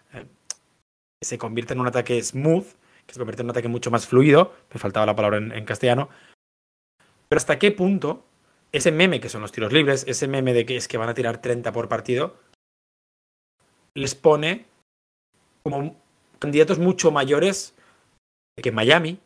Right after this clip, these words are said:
que Boston, que Chicago, que son equipos a los que en general les cuesta ir a la línea de tiros libres, sobre todo teniendo en cuenta que además los dos jugadores tienen buenos porcentajes, eh, desde la línea,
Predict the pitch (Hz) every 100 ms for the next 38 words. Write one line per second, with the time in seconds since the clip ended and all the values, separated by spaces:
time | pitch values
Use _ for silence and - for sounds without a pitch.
0 | _ _ - 139 180 - 139 160 - 131
1 | - 127 - 170 151 185 - _ - 135
2 | 165 160 175 180 165 160 - 190 - _
3 | _ _ _ _ 139 143 131 170 190 127
4 | - 165 202 - 107 120 123 120 117 127
5 | 135 120 120 110 139 190 117 - _ _
6 | - - 113 123 127 113 117 120 127 120
7 | 107 117 117 95 107 117 107 123 127 131
8 | 131 101 110 104 - 101 110 135 - _
9 | _ - 110 107 113 113 107 156 151